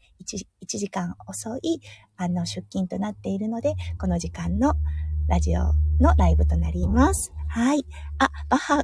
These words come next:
バッハ先生、あ、バッハ会長、ありがとうございます。はい。以上は見つからなかったそうです。嬉しいです。お早いですね、バッハ会長。ありがとうございます。はい。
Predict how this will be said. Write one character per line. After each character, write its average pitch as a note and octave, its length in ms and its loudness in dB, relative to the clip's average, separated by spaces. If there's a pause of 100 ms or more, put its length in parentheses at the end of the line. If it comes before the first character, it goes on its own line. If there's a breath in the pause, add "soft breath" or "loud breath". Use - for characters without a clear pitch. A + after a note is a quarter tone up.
(140)
バ B3+ 80 2
ッ D#4+ 40 -4
ハ E4+ 120 0
先 E4+ 240 0
生、 C#4+ 220 4
あ、 B3 120 6
バ C4+ 120 8
ッ - 20 -6
ハ C#4+ 140 2
会 C#4+ 240 2
長、 C4 200 6
あ A#3+ 80 4
り B3 100 2
が D4+ 120 4
と E4 120 4
う - 20 6
ご E4+ 80 4
ざ D#4+ 120 4
い E4 120 2
ま D#4+ 480 2
す。 - 100 -6 (300 loud breath)
は C#4 240 6
い。 D4 80 6
以 G#3+ 120 -4
上 G3 200 0
は F3+ 100 -2
見 E3+ 100 -2
つ - 60 -10
か A3 140 -8
ら A#3 80 -2
な C#4 80 0
か D#4+ 100 -2
っ - 80 -10
た - 120 -2
そ D4+ 180 -2
う - 20 0
で D4 140 0
す。 - 160 -6
嬉 F3+ 180 -8
し G3 200 -4
い - 20 -8
で C4+ 420 4
す。 - 140 -6 (340 loud breath)
お - 60 -12
早 A3 240 2
い G3 80 -4
で F3 100 -12
す - 100 -8
ね、 C4+ 200 4
バ G3+ 100 -4
ッ - 20 -6
ハ F3+ 180 -14
会 E3 240 -10
長。 F3+ 360 -4
あ - 80 -8 (240)
り F#3+ 100 -4
が F3+ 120 -4
と F3+ 160 -6
う F#3 60 -8
ご F#3+ 80 -10
ざ G#3+ 180 -8
い A#3 80 -2
ま D4 420 2
す。 - 120 -16 (520 loud breath)
は C4+ 240 -2
い。 - 100 -2